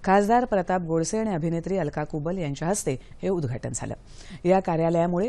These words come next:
आता नाशिकच्या चित्रपट कलाकार आणि निर्मात्यांना आपल्या कामासाठी मुंबईला जावं लागणार नाही. चित्रपट निर्मितीच्या अनेक सुविधांसाठी हे कार्यालय उपयुक्त ठरेल, असा विश्वास खासदार गोडसे यांनी यावेळी व्यक्त केला. या उद्घाटन सोहळ्याला महामंडळाचे प्रसाद सुर्वे,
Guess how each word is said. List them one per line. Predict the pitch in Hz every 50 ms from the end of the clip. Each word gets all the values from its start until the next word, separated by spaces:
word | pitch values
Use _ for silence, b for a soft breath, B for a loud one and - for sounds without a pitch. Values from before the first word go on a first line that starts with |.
| -
आता | - 160 156 - 165
नाशिकच्या | 165 160 151 - - 196 180 - - 190 190 -
चित्रपट | - 165 - - 185 - 180 - -
कलाकार | - 156 156 156 160 - 180 190 - -
आणि | 156 151
निर्मात्यांना | 156 143 135 139 147 151 - 208 226 190 123 113 B B B B B B B
आपल्या | 175 175 - 202 208
कामासाठी | 208 - 170 160 160 165 160 - 160 - - 196
मुंबईला | 196 165 147 147 156 165 160 175 190
जावं | 196 175 151 131 139 156
लागणार | 170 143 131 127 131 131 -
नाही. | - 147 127 113 - - B B B B B B B B
चित्रपट | - 214 208 220 220 220 240 240
निर्मितीच्या | 226 208 196 185 190 185 202 185 - 202 196 -
अनेक | - 170 165 170 170
सुविधांसाठी | - - 165 151 151 165 175 185 180 196 175 - 208
हे | 208 208
कार्यालय | 208 - 165 151 143 147 147 156 170 180 -
उपयुक्त | 147 143 165 170 208 - - 220
ठरेल, | 214 - 180 165 160 156 151 B B B B
असा | - 151 147 - 160
विश्वास | 151 156 147 - 160 160 165 165 -
खासदार | 156 139 135 139 147 147
गोडसे | 143 139 139 143 135 - 190 202
यांनी | 190 147 135
यावेळी | 127 127 123 131 170
व्यक्त | 190 180 127 - - - -
केला. | - 117 123 - - - B B B B B B 170 B -
या | 190 208
उद्घाटन | 196 185 175 180 185 190 190
सोहळ्याला | 190 - 180 156 156 160 165 175 196
महामंडळाचे | 208 185 151 147 151 160 156 151 156 156 160 156 - 190
प्रसाद | 196 - 151 139 - 147 143
सुर्वे, | - - - 147 139 139 165